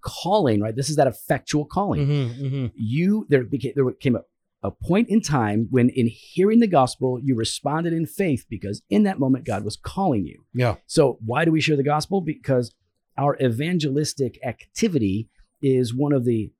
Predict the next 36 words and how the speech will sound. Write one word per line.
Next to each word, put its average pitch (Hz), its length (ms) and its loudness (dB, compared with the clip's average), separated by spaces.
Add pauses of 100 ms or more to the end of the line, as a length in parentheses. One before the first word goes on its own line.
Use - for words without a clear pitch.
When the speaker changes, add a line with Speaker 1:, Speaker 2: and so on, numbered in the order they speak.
(140)
Speaker 1:
instruments 147 600 2
or 113 80 -2
means 165 460 4
that 117 140 -6
God 123 240 -2
uses 127 580 2 (140)
to 185 240 4
draw 127 500 2
these 131 260 -2
people 113 440 -6
to 113 180 0
the 107 100 -4
Son. 117 440 -2 (480)
And 135 180 2
the 135 120 -2
other 220 220 4
verse 131 320 0
that 120 240 0
I, 120 240 -2
I, 117 80 -8 (120)
I 123 40 0
like 156 260 0
to 139 80 -2
share 135 200 2
with 117 140 0
people 95 360 -4 (920)
is 113 180 2
Acts 139 240 -4
chapter 113 500 -2
thirteen, 107 720 0 (420)
uh, 107 40 -2
Speaker 2:
Mm-hmm. 98 280 2
Speaker 1:
starting 117 540 0
in 107 340 -4
verse 101 480 -4 (320)
forty-eight, 101 720 -4